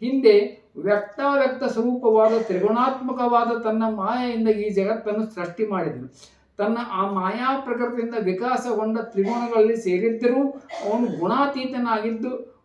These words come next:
ಗುಣಯುಕ್ತನಾಗಿರುವಂತೆ ತೋರುತ್ತಾನೆ. ನಿಜವಾಗಿ ಆದರೂ ಅವನು ಪರಿಪೂರ್ಣ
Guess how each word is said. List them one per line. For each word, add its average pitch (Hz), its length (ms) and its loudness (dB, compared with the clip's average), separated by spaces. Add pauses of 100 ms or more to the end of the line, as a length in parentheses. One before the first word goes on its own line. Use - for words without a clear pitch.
(140)
ಗುಣಯುಕ್ತನಾಗಿರುವಂತೆ 247 1300 0
ತೋರುತ್ತಾನೆ. 196 680 0 (760)
ನಿಜವಾಗಿ 233 680 4
ಆದರೂ 240 340 4
ಅವನು 233 360 0
ಪರಿಪೂರ್ಣ 240 560 0